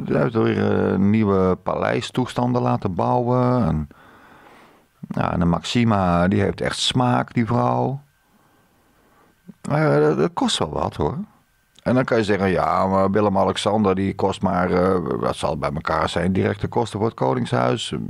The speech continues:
misschien honderd miljoen per jaar of zo." Maar dat zijn alleen de kosten die je direct aan het Koningshuis toeschrijft. Maar het Koningshuis, er zit een hele,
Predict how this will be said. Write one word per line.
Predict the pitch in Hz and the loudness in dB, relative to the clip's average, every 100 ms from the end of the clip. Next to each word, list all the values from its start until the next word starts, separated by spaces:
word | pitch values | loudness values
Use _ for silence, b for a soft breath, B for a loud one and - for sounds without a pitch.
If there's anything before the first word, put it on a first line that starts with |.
| - | -12
misschien | - - 90 | -12 -4 -2
honderd | 85 104 92 | 2 0 2
miljoen | 101 101 98 | 2 2 2
per | 92 | 0
jaar | 92 95 92 | 0 -2 -4
of | 95 | -6
zo." | 107 117 113 _ B B B B B B B B B B B B B | -4 -4 -6 _ B B B B B B B B B B B B B
Maar | - 120 | -2 0
dat | 123 | 2
zijn | 127 98 | 2 2
alleen | 95 95 | 2 4
de | 98 | 2
kosten | - 87 - 98 | 0 -2 -2 -2
die | 98 | 2
je | 104 | 0
direct | 90 98 90 87 | 0 0 0 0
aan | 98 | -2
het | 107 | 0
Koningshuis | 131 131 139 113 98 87 | 0 2 2 0 0 -2
toeschrijft. | - 87 - 78 - - | -4 -4 -2 -2 -2 0
Maar | 107 104 - - | 0 0 -2 -2
het | 110 | -2
Koningshuis, | - 131 139 131 98 - 90 | 0 0 0 -2 -2 -2 -4
er | 107 | -4
zit | 143 135 | -2 -2
een | 131 | 0
hele, | 131 139 156 156 147 139 131 | 0 2 2 2 2 2 0